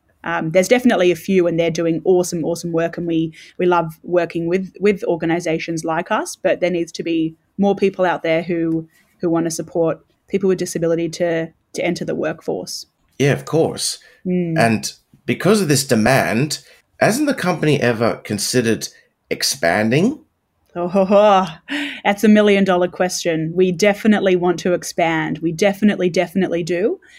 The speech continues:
Speaker 1: But at the same time, we're still a,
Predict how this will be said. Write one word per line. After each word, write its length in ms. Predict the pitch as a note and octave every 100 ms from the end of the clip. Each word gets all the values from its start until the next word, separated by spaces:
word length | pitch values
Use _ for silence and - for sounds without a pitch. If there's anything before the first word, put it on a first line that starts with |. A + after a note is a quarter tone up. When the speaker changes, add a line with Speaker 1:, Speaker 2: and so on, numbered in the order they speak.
| - - -
Speaker 1:
But 100 | G#3
at 80 | G#3
the 80 |
same 260 | G#3 A3 G#3+
time, 540 | G#3 F#3+ F#3+ F#3 F#3 - _
we're 160 | F#3+ G3+
still 320 | - B3 A#3
a, 380 | G3+ G3 F#3+